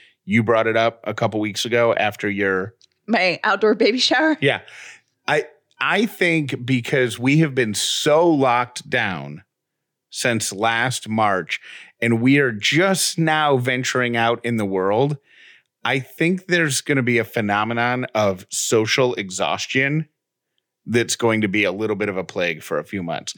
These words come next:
Speaker 2: Totally
Speaker 1: Because
Speaker 2: agree.
Speaker 1: you felt it after your shower. In the past, in the past week,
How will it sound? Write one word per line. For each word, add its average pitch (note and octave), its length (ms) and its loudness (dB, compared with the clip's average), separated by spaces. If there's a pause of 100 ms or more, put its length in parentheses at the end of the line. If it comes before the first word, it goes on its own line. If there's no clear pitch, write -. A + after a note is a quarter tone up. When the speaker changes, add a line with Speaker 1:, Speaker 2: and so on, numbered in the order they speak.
Speaker 2:
Totally B3 320 2
Speaker 1:
Because D3+ 220 -2
Speaker 2:
agree. - 140 -12
Speaker 1:
you C3 320 2
felt C3+ 340 0
it B2+ 80 2
after B2 240 -2
your G#2+ 180 2
shower. G#2+ 560 0 (540)
In C3+ 180 2
the A#2+ 80 2
past, D3 800 -2 (1300)
in B2+ 80 4
the B2 80 4
past E3 460 -2
week, A#2 560 0